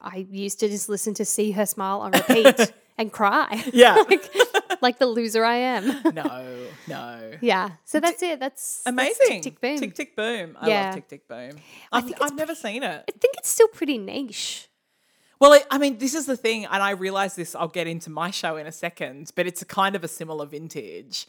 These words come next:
Speaker 1: Really?
Speaker 2: And it's like, it's kind of like, these are the shows that were the nerdy shows when we were teenagers. That's the thing.
Speaker 1: Yeah.
Speaker 2: And,
Speaker 1: These are
Speaker 2: and,
Speaker 1: the, like,
Speaker 2: and so they feel
Speaker 1: outliers
Speaker 2: niche
Speaker 1: then.
Speaker 2: because it's like, well,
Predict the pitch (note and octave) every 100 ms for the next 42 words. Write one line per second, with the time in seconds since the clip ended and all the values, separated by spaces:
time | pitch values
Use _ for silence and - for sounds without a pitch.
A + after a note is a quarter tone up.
0 | - C#4 A4 G4 G#3+ F#3+ G#3+ G3 G3 F#3+
1 | F#3+ F3+ - _ _ _ A3+ - - G#3
2 | A3 A3 G3 F#3 F3 _ F3 G#3 A3+ A#3
3 | A#3+ G#3 F#3+ G3+ G3 F#3+ F3+ E3 F3 E3+
4 | - F3 E3+ E3+ E3+ D#3+ E3 E3+ E3+ D#3+
5 | E3 D3 - - F#3+ F#3+ D#3 D#3 G3 G3
6 | F#3 - E3+ D3+ G2+ G#3 A3 G#3 G3 F#3+
7 | G3 - G3+ G3+ C4+ G#3+ B3 B3 A3 -
8 | G#3+ G#3+ A#3+ A#3 G#3 G#3+ C#4 G#3 B3 G#3
9 | A#3+ G#3+ F3+ G#3 G3+ F#3 F#3+ - F3+ E3+
10 | E3 D#3+ D3+ - _ _ _ _ _ F3+
11 | F#3 F3 E3+ E3+ E3